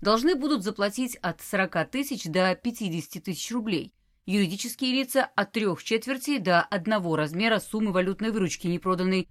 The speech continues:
в установленном порядке. Кроме того, нужно определить, какое ведомство будет заниматься рассмотрением таких дел. Ну и правительство обращает внимание, что авторы законопроекта некорректно сформулировали временные рамки ответственности экспортеров.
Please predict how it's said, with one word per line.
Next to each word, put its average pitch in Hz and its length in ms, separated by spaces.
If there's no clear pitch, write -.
в - 60
установленном 180 580
порядке. 214 500
Кроме 202 260
того, 196 240
нужно 175 300
определить, 175 480
какое 180 340
ведомство 208 400
будет 165 320
заниматься 170 600
рассмотрением 196 760
таких 196 340
дел. 143 280
Ну 226 140
и 220 80
правительство 190 520
обращает 170 460
внимание, 180 500
что 151 460
авторы 165 380
законопроекта 175 720
некорректно 262 640
сформулировали 233 720
временные 226 600
рамки 208 340
ответственности 180 840
экспортеров. 220 720